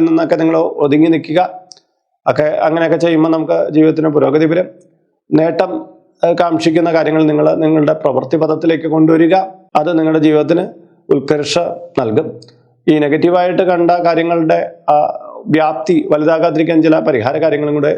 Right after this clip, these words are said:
നിർദ്ദേശിക്കുന്നുണ്ട്. സുബ്രഹ്മണ്യന് ഷഷ്ഠി ദിവസം അഷ്ടോത്തര അർച്ചന കഴിപ്പിക്കുക. വിഷ്ണു ക്ഷേത്രത്തിലെ ഏകാദശി തോറും പാൽപ്പായസം കഴിപ്പിക്കുക. ഗണപതിക്ക് മാസത്തിലെ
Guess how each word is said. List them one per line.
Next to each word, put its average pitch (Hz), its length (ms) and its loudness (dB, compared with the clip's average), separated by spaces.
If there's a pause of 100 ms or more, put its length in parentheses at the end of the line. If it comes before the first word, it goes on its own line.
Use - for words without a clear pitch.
(140)
നിർദ്ദേശിക്കുന്നുണ്ട്. 127 720 0 (840)
സുബ്രഹ്മണ്യന് 196 640 0 (320)
ഷഷ്ഠി 202 340 0
ദിവസം 185 380 0 (280)
അഷ്ടോത്തര 180 480 -2
അർച്ചന 160 280 -2
കഴിപ്പിക്കുക. 131 400 0 (640)
വിഷ്ണു 156 260 2
ക്ഷേത്രത്തിലെ 175 440 0 (100)
ഏകാദശി 175 500 2
തോറും 170 220 0 (100)
പാൽപ്പായസം 143 540 0
കഴിപ്പിക്കുക. 131 400 0 (1120)
ഗണപതിക്ക് 165 580 2 (200)
മാസത്തിലെ 170 420 0